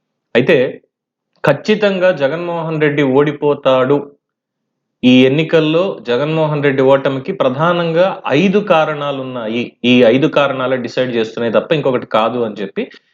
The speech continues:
సీనియర్ జర్నలిస్ట్ అయినటువంటి సతీష్ బాబు గారు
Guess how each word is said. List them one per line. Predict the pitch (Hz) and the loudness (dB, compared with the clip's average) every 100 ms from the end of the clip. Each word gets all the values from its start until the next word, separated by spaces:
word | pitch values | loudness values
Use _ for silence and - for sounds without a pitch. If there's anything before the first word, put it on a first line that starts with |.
| _ | _
సీనియర్ | - 190 233 233 226 | -2 2 4 4 4
జర్నలిస్ట్ | 175 185 185 175 - | 0 -2 -2 -4 -4
అయినటువంటి | 160 147 143 139 135 | -4 -4 -4 -4 -4
సతీష్ | 160 127 180 196 160 | -2 0 0 -2 0
బాబు | 143 120 | 2 2
గారు | 113 107 151 113 | 0 0 0 -2